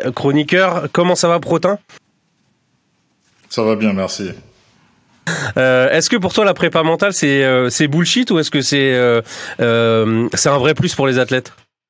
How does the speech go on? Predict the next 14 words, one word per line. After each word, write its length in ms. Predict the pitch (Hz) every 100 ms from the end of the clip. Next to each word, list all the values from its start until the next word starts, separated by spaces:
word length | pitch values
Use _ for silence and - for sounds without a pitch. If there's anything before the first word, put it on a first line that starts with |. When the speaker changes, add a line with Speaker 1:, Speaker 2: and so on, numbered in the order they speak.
| -
Speaker 1:
En 180 | 160 175
une 160 | 214
phrase. 360 | 190 147 113 92 _ _ _ _ - -
Speaker 2:
J'aurais 320 | 101 123 139
dit 140 | 143 220
que 80 |
c'est 160 | - 160
du 140 | 135
bullshit, 500 | 127 135 135 180 180
mais 880 | 127 110 107 104 104 101 98 95 95 -
on 80 | 110
ne 60 | 107
peut 180 | 117
pas 880 | - 151 151 147 147 143 139 131 123